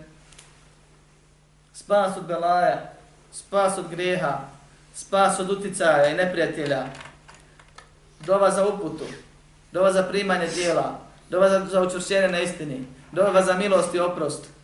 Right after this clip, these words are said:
dova za povećanje upute imana, dova za ulazak u džennet, dova za spas u kaburu, na sudnjem danu. Sve to uvodi u džennet.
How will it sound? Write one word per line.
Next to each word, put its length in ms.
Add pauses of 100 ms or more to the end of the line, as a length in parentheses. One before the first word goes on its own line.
(140)
dova 280
za 280
povećanje 560
upute 360
imana, 520 (280)
dova 280
za 100
ulazak 360
u 60
džennet, 420 (680)
dova 220
za 100
spas 640 (200)
u 60
kaburu, 520 (1080)
na 160
sudnjem 360
danu. 480 (300)
Sve 380
to 460 (1700)
uvodi 420
u 80
džennet. 300